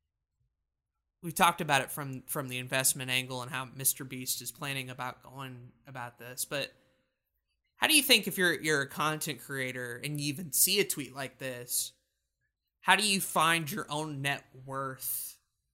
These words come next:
to even, like, estimate if you're in the ballpark of tweets like this or investment opportunities?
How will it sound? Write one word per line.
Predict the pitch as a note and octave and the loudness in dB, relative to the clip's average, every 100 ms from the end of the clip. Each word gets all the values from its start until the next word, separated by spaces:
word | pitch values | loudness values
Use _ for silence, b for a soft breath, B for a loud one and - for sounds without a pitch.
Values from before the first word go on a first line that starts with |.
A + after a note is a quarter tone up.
| _ _ _ _ _ _ _ _ _ | _ _ _ _ _ _ _ _ _
to | - E3+ | -2 -2
even, | D#3+ D3+ C#3+ C#3 B2+ - | -2 0 -2 -4 -10 -8
like, | B2+ - _ - | -10 -10 _ -4
estimate | D#3 - D#3+ C#3 C3+ | 0 0 0 -2 -2
if | C3 | -4
you're | D3 C3 | -8 -10
in | B2+ D3 | -8 -10
the | C3+ | -10
ballpark | C3+ C3 B2+ C3 A#2 - B2+ | -10 -10 -10 -14 -16 -18 -20
of | C3 - - _ _ _ _ _ _ - - | -18 -18 -18 _ _ _ _ _ _ -20 -16
tweets | C3+ - | -10 -8
like | A2+ A#2 | -10 -14
this | B2+ A2 - | -18 -12 -10
or | B2+ | -12
investment | B2 A#2+ - A2+ A2+ | -16 -16 -16 -16 -20
opportunities? | _ - - - _ _ - | _ -20 -20 -20 _ _ -20